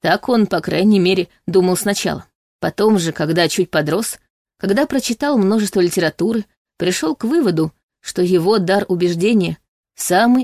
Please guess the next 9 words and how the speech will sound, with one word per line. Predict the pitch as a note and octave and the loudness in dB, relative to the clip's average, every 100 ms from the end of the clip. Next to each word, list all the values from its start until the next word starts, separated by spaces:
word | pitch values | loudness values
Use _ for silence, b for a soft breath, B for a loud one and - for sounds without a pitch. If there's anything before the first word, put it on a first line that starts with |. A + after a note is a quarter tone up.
| - | 0
обыкновенный | G3+ F#3 F#3+ E3+ E3+ F3 | -2 0 0 2 2 2
гипноз. | E3+ E3+ D#3+ D#3+ - - _ _ _ _ _ _ _ _ _ | 0 -2 -4 -6 -10 -14 _ _ _ _ _ _ _ _ _
С | - | -4
рождения | F#3 F#3 B3+ E4 G#3 | -2 0 0 2 2
все | F3+ G3 | 2 0
отмечали, | E3+ E3 - G3 C#4 | 0 -2 -4 -2 -2
что | G#3+ - F3+ | -4 -2 -2
у | F3+ | 2
Егора | F3+ D#3+ E3+ G#3+ F#3 | 2 2 2 0 -2